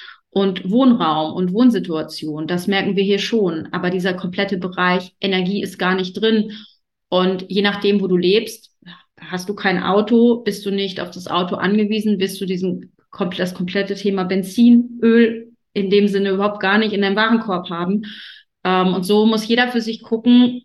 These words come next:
inwieweit ist denn die Inflation jetzt auch meine Inflation. Aber das Thema ist schon gerade sehr, sehr aktuell, ja.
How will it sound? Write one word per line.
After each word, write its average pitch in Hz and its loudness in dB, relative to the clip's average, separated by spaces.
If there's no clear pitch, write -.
inwieweit 208 2
ist - -12
denn 208 0
die 202 0
Inflation 202 2
jetzt - -2
auch 175 -4
meine 196 2
Inflation. - -10
Aber 196 0
das 202 -4
Thema 233 4
ist 208 0
schon 196 -4
gerade 175 -4
sehr, 175 -4
sehr - -8
aktuell, - -6
ja. 160 -8